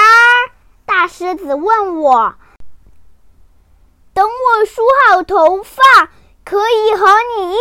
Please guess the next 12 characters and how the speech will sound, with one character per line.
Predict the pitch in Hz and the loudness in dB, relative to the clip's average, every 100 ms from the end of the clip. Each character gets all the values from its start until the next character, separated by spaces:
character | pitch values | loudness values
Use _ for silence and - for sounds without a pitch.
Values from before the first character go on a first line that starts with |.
| 554 | -4
起 | - 359 | -4 -4
去 | 311 - 554 523 539 494 | -4 -10 -8 -4 -2 -2
吗？” | 453 440 440 440 440 494 _ _ _ _ _ _ _ | 0 2 4 4 2 -2 _ _ _ _ _ _ _
于 | 233 240 349 | -14 -8 -8
是 | 381 - 453 339 - _ - | -8 -8 -6 -6 -8 _ -6
大 | 494 381 | -2 0
狮 | 349 - 415 427 | -2 -6 -6 -6
子 | 523 294 254 | -8 -8 -8
梳 | 277 - 392 | -8 -8 -4
好 | 392 294 220 | -2 -2 -4
头 | 233 240 226 247 | -8 -12 -8 -8
发， | - 466 359 | -6 -2 -2